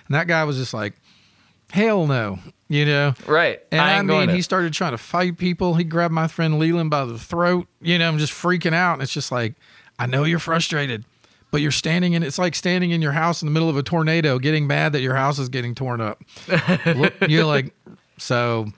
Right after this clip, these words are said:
Speaker 1: yeah, so that's funny. Like, but that's how most of those fights are, like,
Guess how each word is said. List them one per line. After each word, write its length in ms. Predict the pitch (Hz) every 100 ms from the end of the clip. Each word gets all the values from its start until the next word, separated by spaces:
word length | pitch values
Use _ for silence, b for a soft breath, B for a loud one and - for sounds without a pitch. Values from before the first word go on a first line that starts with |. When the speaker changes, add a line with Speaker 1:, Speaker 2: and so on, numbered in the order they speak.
| -
Speaker 1:
yeah, 320 | 170 151 113 -
so 220 | - 135
that's 200 | 147 170
funny. 380 | - 156 151 123
Like, 160 | 113 117 _ b b b b b _ -
but 100 | 135
that's 220 | 175 165
how 180 | 175 170
most 300 | 147 170 185
of 60 |
those 160 | 180 175
fights 420 | 170 180 180 -
are, 140 | 135
like, 260 | 127 117 110